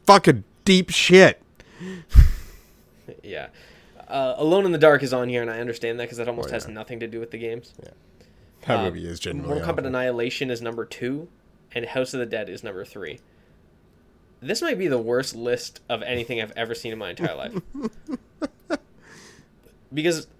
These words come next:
Speaker 2: some of these movies aren't even bad. Like, Double Dragon is bad, but mostly it's bad 'cause of when it came out. <laughs> I think that movie's hilarious.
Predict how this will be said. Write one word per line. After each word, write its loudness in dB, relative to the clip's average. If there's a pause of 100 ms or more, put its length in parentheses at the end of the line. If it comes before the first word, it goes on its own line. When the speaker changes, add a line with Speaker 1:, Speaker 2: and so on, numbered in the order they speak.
(100)
Speaker 2:
some 0
of -6
these -4
movies -2
aren't 0
even -6
bad. -4
Like, 0
Double 6
Dragon 2
is -2
bad, -2
but -8
mostly 0
it's -6
bad -4
'cause -6
of -8
when -8
it -14
came -12
out. -12 (160)
<laughs> -6 (2250)
I 0
think 0
that -4
movie's -10
hilarious. -10